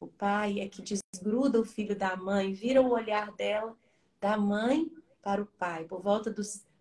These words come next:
dois pra três aninhos, a mãe começa a ver o filho virar o olhar para o pai, né? Então, esse, esse afeto materno, dessa figura, né? Como o salmista também usou, né? Olha,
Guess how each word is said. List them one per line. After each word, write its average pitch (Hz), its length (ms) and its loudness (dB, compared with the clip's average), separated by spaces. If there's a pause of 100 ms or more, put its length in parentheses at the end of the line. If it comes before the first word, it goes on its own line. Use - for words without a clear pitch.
dois 226 280 2
pra 202 180 -2
três 208 320 2
aninhos, 214 480 2
a 220 100 0
mãe 214 180 0
começa 220 420 -2
a 214 40 0
ver 214 160 0
o 226 80 2
filho 247 420 -2 (380)
virar 233 460 6
o 220 80 0
olhar 196 400 -2
para 185 200 -6
o 185 60 -12
pai, - 300 -12 (340)
né? 220 300 -2 (200)
Então, 240 320 0
esse, 262 720 0 (180)
esse 240 220 0
afeto 254 880 2 (180)
materno, 208 880 -2 (280)
dessa 202 240 0
figura, 226 580 0
né? 220 240 -2 (340)
Como 208 200 2
o 220 40 -2
salmista 226 480 0
também 254 640 4
usou, 208 380 2
né? 214 140 0
Olha, 196 260 0